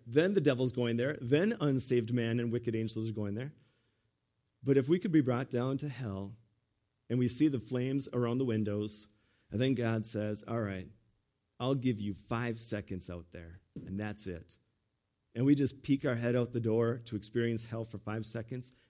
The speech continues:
and then we get safely back in our pew chair, and he brings us back to earth. Would we change? Oh, you bet we would. You guys, we would change so quick. But it's true. It's all right here, and we have it.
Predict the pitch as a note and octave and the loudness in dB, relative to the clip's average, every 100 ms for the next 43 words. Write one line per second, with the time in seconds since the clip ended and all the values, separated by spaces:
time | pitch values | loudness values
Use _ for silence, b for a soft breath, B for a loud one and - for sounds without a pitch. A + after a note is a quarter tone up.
0 | - A#2+ B2+ A#2 A#2+ - C3+ - C3+ B2 | -4 0 2 0 -2 0 0 2 2 2
1 | B2 B2+ A#2 G#2 B2+ A#2 B2 B2 B2+ B2 | 0 -2 -4 -2 -2 0 -2 -2 -2 -2
2 | A#2 B2 A#2+ B2 - A#2 A2+ - A#2+ B2+ | 0 -2 -2 -6 -6 -10 -8 -4 -2 -4
3 | - _ _ _ _ _ _ _ _ - | -12 _ _ _ _ _ _ _ _ -2
4 | C3 F#3 - A#2+ B2 B2+ - _ _ _ | 0 -2 -4 -6 -6 -10 -18 _ _ _
5 | _ _ _ _ _ _ _ - A#2 G#2 | _ _ _ _ _ _ _ -10 -4 -4
6 | F#2+ F#2 F#2 G2 F#2 F#2 F2+ A#2+ A2 G2+ | -4 -8 -6 -6 -6 -8 -10 -10 -8 -6
7 | F#2+ A#2 G#2 F#2+ - F2+ E2 - A2+ G2 | -4 -2 -2 -4 -6 -10 -10 -8 -8 -8
8 | - D#2+ D#2+ - _ _ - C#3 C3+ - | -10 -16 -18 -20 _ _ -4 -2 0 -2
9 | - B2+ D#2 - G2+ A#2+ C3+ C3+ - D3 | 0 0 0 -10 -8 -4 -2 -4 0 0
10 | A2 G#2+ F#2+ A2 G2 - - | 0 -2 -8 -12 -14 -14 -18